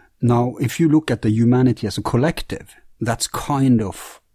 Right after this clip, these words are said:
why we cannot suppress the sacred feminine, because we're kind of suppressing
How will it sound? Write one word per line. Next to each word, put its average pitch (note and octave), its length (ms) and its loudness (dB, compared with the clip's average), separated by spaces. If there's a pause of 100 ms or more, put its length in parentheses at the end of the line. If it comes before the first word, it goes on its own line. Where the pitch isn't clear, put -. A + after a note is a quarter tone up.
(300)
why G#2 640 -2
we F#2+ 140 -6
cannot A2 460 -6
suppress - 760 -6 (260)
the G2+ 100 -6
sacred F#2+ 360 -6
feminine, F2+ 460 -8
because F#2+ 360 -8
we're G2 100 -6
kind A2 240 -2
of G2 80 -6
suppressing G2 680 -6